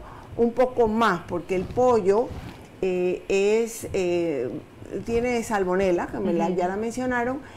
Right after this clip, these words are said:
Speaker 1: El, el pollo, huevo y todo esto es portador de salmonela y es muy importante que el alimento esté bien cocido. Después de haber, este, cocinado apropiadamente en temperatura y tiempo, porque son las dos cosas,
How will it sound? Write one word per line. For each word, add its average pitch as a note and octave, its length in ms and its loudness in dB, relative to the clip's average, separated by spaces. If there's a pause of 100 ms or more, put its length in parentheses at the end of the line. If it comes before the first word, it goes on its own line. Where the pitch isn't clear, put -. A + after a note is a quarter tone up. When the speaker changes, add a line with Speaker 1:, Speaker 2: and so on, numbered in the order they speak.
(280)
Speaker 1:
El, G3+ 300 -2
el G3 140 0
pollo, A#3 400 4
huevo A#3 380 2
y A#3 40 -2
todo G#3 240 0
esto G#3 240 -2
es B3 80 0
portador F#3 440 -2
de F3+ 100 -2
salmonela F3+ 720 -2
y F#3+ 180 0
es F#3+ 360 -4
muy A3 260 -2
importante G3 600 -4
que G3+ 120 -4
el D#3+ 80 -2
alimento D#3+ 420 -2
esté F3+ 200 -6
bien E3+ 400 -2
cocido. C#3 500 -8 (680)
Después G#3+ 420 0
de C#4+ 160 -2
haber, G#3+ 460 0
este, A3+ 380 -4
cocinado F#3+ 680 -4
apropiadamente G#3 1160 -4
en E3 100 -4
temperatura E3+ 840 -6
y C4 180 0
tiempo, G3+ 920 0
porque C#3+ 200 -8
son D#3 240 -6
las F#3 120 -6
dos G#3+ 160 -4
cosas, A3+ 460 -6